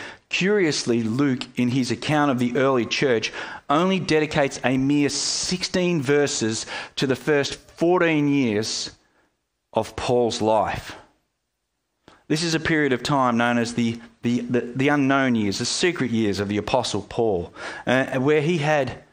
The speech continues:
very few friends, apart from Barnabas,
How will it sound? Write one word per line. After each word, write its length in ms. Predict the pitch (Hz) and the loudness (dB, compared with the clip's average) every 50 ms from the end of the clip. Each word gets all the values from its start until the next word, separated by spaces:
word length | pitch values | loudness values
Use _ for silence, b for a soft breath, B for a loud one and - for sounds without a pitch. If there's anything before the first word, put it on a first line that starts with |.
| b b b b b b - | b b b b b b -12
very 520 | - 98 92 104 - 127 151 151 135 123 | -10 -8 -6 -4 -2 -2 0 0 0 0
few 320 | 117 120 - 117 107 107 101 | -2 -2 -4 -4 -2 -4 -4
friends, 800 | - - 95 90 85 85 78 73 - - - - - - - - _ _ _ _ _ _ _ _ _ _ _ _ _ _ _ - | -4 -4 -4 -4 -4 -6 -10 -12 -10 -8 -8 -6 -8 -8 -10 -14 _ _ _ _ _ _ _ _ _ _ _ _ _ _ _ -12
apart 400 | 95 - - 131 131 127 - - | -10 -6 -2 0 0 0 -2 -2
from 160 | - 101 95 | -2 -2 -2
Barnabas, 960 | 95 - - - 104 101 92 85 - - - - - - - - - - - | -2 -4 -2 -2 0 -2 -2 -2 -6 -8 -8 -10 -8 -8 -8 -8 -8 -10 -10